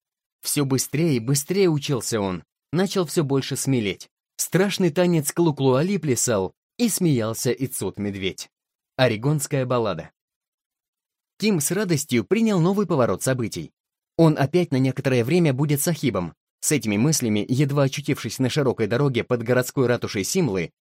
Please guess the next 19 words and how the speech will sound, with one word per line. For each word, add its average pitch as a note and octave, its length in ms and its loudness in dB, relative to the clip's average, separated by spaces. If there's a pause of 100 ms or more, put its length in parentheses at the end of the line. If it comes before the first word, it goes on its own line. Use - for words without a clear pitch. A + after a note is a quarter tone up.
(140)
он A3 180 2
встретил F3+ 460 -2
существо, D3 640 -2 (180)
на G#2 140 -2
которое A#3+ 400 0
можно G#3 320 0
было G3+ 240 0
произвести D3+ 500 -2
впечатление. G2+ 640 -4 (480)
Мальчик E3 480 0
лет B2+ 160 2
десяти, A2+ 640 -4
индус, C3 500 2 (220)
сидел A3 340 0
на C#3+ 140 -2
корточках G3 500 -4
под - 140 -4
фонарным F#2 420 -2
столбом. G#2+ 500 -2